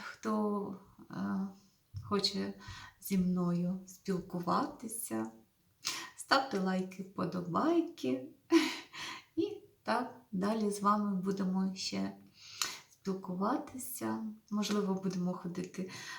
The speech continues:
як і раніше, по торговим центрам, по магазинам. Це був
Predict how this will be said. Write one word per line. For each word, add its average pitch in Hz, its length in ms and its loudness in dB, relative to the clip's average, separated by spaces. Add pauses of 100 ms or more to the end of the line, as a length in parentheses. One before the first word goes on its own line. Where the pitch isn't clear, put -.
(160)
як 185 420 0
і 190 60 2
раніше, 185 460 4
по 180 160 -6
торговим 170 460 2
центрам, 240 480 0
по 202 120 -2
магазинам. 214 1120 4 (520)
Це 196 460 4 (100)
був 196 360 2